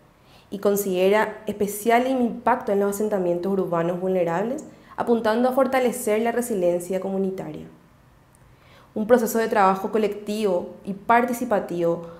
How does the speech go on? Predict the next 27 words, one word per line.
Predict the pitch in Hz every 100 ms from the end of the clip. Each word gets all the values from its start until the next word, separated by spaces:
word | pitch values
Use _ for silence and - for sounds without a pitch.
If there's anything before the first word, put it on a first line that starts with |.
| - -
donde | - 240 254
se | 262
elaboró | 262 254 294
una | 320
matriz | 294 - 226 247
estratégica | 247 214 214 202 208 233 233
de | 240
propuestas | 226 202 202 220 220 196 180
y |
respuestas | 190 190 - 185 185 190
de | 196
recuperación, | 196 202 190 - 180 214 - - - - -
además | 247 247 262
de | 285
la | 294
identificación | 294 294 285 254 - 208 202
y | 208
sostenibilidad, | - 269 269 269 277 269 226 175 185 - - - - _ _
buscando | 240 247 247 262 302 302
una | 240 220
correcta | 214 202 196
aproximación | 208 226 - 226 208 196 196 185 202
a | 202
los | 202
territorios, | 214 208 202 175 170 170 175 - - - - _
aprovechando | 196 214 202 196 202 208 226 226
esfuerzos | 226 - 220 247 240 185 180